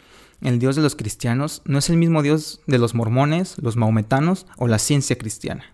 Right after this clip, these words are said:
Si el Dios de la Biblia es el único Dios verdadero, entonces los otros dioses no existen y no deben ser adorados.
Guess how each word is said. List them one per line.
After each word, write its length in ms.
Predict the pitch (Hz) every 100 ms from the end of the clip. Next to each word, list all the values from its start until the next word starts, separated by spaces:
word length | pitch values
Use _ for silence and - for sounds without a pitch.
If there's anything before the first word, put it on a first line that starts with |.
| _ _ - - -
Si 180 | - 104
el 120 | 107
Dios 160 | 123
de 80 | 139
la 100 | 143
Biblia 240 | 135 135 139
es 120 | -
el 80 | 127
único 280 | 139 131
Dios 160 | 127 131
verdadero, 540 | 127 123 127 143 - - -
entonces 500 | 135 127 131 143 165
los 160 | 151 120
otros 320 | 131 143 131
dioses 340 | 131 131 - 127
no 80 |
existen 760 | 120 - - 165 - - 165 165
y 80 | 127
no 200 | 113 120
deben 260 | 123 120 110
ser 420 | - 123 123 - _ _ _
adorados. 800 | - 123 120 - - - - -